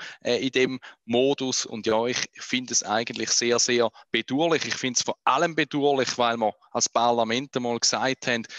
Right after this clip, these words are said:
wir tun die Zahlung an Bedingungen knüpfen. Wir tun von der E U Einforderungen machen. Wir wollen, dass die E U uns beispielsweise bei diesen Forschungsprogrammen wieder voll zulässt. Das ist alles nicht passiert.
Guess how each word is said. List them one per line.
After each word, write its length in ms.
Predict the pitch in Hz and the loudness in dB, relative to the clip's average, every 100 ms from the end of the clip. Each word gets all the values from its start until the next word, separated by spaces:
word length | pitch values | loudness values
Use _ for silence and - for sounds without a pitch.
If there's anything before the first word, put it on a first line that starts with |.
| - - | -10 0
wir 260 | 147 165 | 0 2
tun 240 | 147 131 110 - | 0 0 -2 -4
die 120 | 113 | -2
Zahlung 400 | - 123 139 127 | 0 -2 0 0
an 120 | 113 | -2
Bedingungen 420 | 120 - 139 180 | -2 -2 -4 -2
knüpfen. 640 | 165 - 160 147 - 117 - - - | -2 -2 -2 -4 -2 -2 -4 -8 -8
Wir 160 | 131 131 | -4 -2
tun 340 | - 131 117 - - | 0 0 0 -8 -8
von 180 | - 120 | -4 -2
der 140 | 113 | 0
E 220 | 139 131 | 0 0
U 160 | 123 110 _ - | 0 -6 _ -4
Einforderungen 920 | 156 185 165 156 160 156 143 147 151 139 - | 0 2 2 2 2 2 0 0 0 -2 -4
machen. 360 | 135 123 120 123 | -2 0 0 0
Wir 120 | 131 | 2
wollen, 180 | 131 127 | 0 0
dass 220 | 113 - | -2 -2
die 260 | - 147 | 0 0
E 40 | 143 | 0
U 120 | 131 | 0
uns 280 | 131 120 - | 0 0 0
beispielsweise 800 | - 165 - 160 127 127 120 - | 0 0 0 -2 -2 0 0 0
bei 80 | 123 | 0
diesen 200 | 123 120 | 0 0
Forschungsprogrammen 1040 | 127 127 139 131 - - 127 123 120 120 | 0 2 0 0 -2 -4 -2 0 0 0
wieder 300 | 123 127 110 - - - - | 0 2 0 -4 -18 -16 -4
voll 300 | 131 147 175 | 2 2 2
zulässt. 520 | - 160 143 147 - | 2 4 4 2 0
Das 100 | 117 | -2
ist 160 | 113 - | -2 0
alles 320 | 120 147 151 | 2 2 2
nicht 260 | 131 147 _ | 0 -4 _
passiert. 500 | 147 - 151 147 | 0 2 2 2